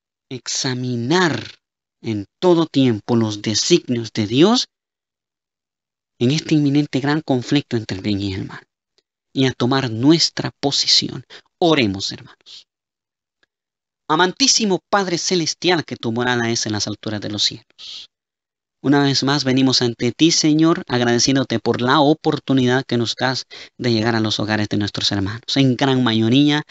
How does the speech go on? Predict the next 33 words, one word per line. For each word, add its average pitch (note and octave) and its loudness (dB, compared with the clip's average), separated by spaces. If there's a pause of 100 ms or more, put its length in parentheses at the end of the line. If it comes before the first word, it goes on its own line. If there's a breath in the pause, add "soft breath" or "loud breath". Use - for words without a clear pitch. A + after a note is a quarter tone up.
(160 loud breath)
miembros C3 2
adventistas G#2+ -2
del G2 -4
séptimo G2+ -4
día, G#2+ -8 (300 loud breath)
y C#3 0
aún E3 6
aquellos E3+ 4
que - -2
no C#3 2
lo C3+ 0
son, A#2+ 0
sino A#2 2
que B2 -2
son B2 2
de A#2 2
la G#2+ 2
honorable B2 2
audiencia A#2 0
de G#2+ -4
esta - -6
estación, A#2 -2 (800 loud breath)
este D3+ -2
programa A#2 0
ha G#2+ -6
sido A2 -4
de A#2+ 2
bendición. G2+ -4 (1200)
Honrado C#3+ 2 (100)
y - -8
glorificado B2 0
seas A#2 0 (160)
tú C#3 4